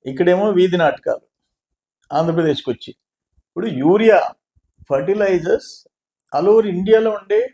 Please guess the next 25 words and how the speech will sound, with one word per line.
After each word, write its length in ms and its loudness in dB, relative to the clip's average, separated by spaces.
షార్టేజ్. 440 0
దాని 400 2
విషయంలో 400 0
కూడా 300 0
మన 200 -6
ముఖ్యమంత్రి 680 -2
చంద్రబాబు 380 2
నాయుడు 320 -4
గారు 220 -2
సెంట్రల్ 360 -6
గవర్నమెంట్లో 800 0
ఆ 40 -4
కేంద్ర 480 -2
మంత్రితో 580 -4
మాట్లాడి 720 -2
యాభై 320 2
వేల 160 4
టన్నులు 380 -2
కూడా 180 4
అప్రూవ్ 320 -2
చేయించుకున్నాడు. 580 -12
సమస్య 460 0
లేకుండా 420 0
నెట్టుకొని 440 -4
పోతున్నాము. 680 -6